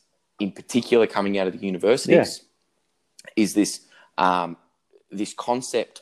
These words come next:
Speaker 1: of, um, I guess, equality and this push for equality across the board. And really what they're selling people into is thirty-year mortgages and having
Speaker 2: Mm.
Speaker 1: a job.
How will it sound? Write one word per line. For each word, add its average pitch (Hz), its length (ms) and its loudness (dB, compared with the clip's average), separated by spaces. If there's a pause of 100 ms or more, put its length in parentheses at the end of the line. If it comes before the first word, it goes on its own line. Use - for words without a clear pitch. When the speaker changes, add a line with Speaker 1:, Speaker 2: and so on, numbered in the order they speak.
Speaker 1:
of, 90 500 0 (540)
um, 82 380 -10 (680)
I 92 120 -4
guess, 92 260 -8
equality 98 640 -2 (220)
and 92 140 0
this 87 100 -6
push - 300 0
for - 180 2
equality 92 680 2 (220)
across - 380 -4
the - 80 -4
board. 92 520 2 (380)
And 101 140 2
really 135 240 2
what 98 160 0
they're 95 80 -2
selling 110 320 0
people 95 320 -6
into 107 340 -2
is 85 160 -6 (140)
thirty-year 110 560 2
mortgages 92 500 -6
and 95 80 -10
having 101 220 -2
Speaker 2:
Mm. 98 40 -2
Speaker 1:
a - 40 -4
job. 131 320 -2